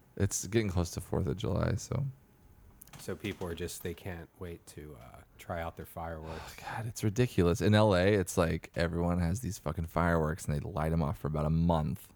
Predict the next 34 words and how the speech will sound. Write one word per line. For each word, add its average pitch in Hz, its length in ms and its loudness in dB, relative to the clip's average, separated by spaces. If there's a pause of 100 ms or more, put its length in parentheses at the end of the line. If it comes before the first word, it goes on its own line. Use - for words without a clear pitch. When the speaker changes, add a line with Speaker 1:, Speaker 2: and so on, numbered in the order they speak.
(120)
Speaker 2:
Yeah, 98 220 0
yeah. 95 260 -2 (680)
Baseball 107 400 -2
season, 107 360 -2
they 101 100 0
go 101 120 -2
crazy 98 380 -4
with 95 220 -6
them. 92 280 -6 (320)
Speaker 1:
Yeah. 101 260 -4 (280)
Speaker 2:
Your 202 140 2
neighborhood 196 420 2
is 117 140 2
shitty. 87 560 -6
<laughs> 494 720 -8
Speaker 1:
Thanks, - 260 -10
pal. 104 320 -2
Speaker 2:
<laughs> 104 60 -8
Well, 151 560 0
Speaker 1:
No, 98 80 4
Speaker 2:
that, - 20 6
Speaker 1:
I 90 120 6
Speaker 2:
you 202 100 2
don't 151 180 2
take 104 160 0
offense - 380 -12
to - 100 -14
that. 73 260 -12
Speaker 1:
No, 110 240 2
it 82 180 2
is. 87 300 2
I, 85 180 4
I, 98 80 6
I 98 40 4